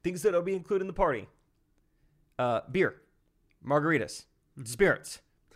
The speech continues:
Speaker 1: cocktail." Like, there was no, like, games, no
Speaker 2: Yeah, yeah,
Speaker 1: activities,
Speaker 2: yeah,
Speaker 1: no
Speaker 2: yeah.
Speaker 1: snacks, just, like, different types of alcohol.
Speaker 2: This is the same, this is the, she was hosting the party?
Speaker 1: I, yeah, I
Speaker 2: Pam?
Speaker 1: think it's the same woman.
Speaker 2: Okay.
Speaker 1: The house over from that is a guy named Roscoe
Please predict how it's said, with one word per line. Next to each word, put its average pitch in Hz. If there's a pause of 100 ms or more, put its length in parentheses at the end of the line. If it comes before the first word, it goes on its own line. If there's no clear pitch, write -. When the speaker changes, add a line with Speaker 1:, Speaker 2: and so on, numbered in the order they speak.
(120)
Speaker 1:
cocktail." 160
Like, 156
there 180
was 165
no, 185
like, 160
games, 139
no 143
Speaker 2:
Yeah, 135
yeah, 151
Speaker 1:
activities, 123
Speaker 2:
yeah, 151
Speaker 1:
no 147
Speaker 2:
yeah. 139
Speaker 1:
snacks, 135
just, -
like, 127
different 135
types 120
of 120
alcohol. 107
Speaker 2:
This 156
is 147
the 160
same, 147
this 147
is 123
the, 139
she 180
was 135
hosting 147
the 143
party? 139
Speaker 1:
I, 147
yeah, 123
I 147
Speaker 2:
Pam? 139
Speaker 1:
think 139
it's 127
the 135
same 113
woman. 104 (140)
Speaker 2:
Okay. 123 (880)
Speaker 1:
The 147 (440)
house 190
over 185
from 143
that 160 (280)
is 160
a 156
guy 151
named 143
Roscoe 139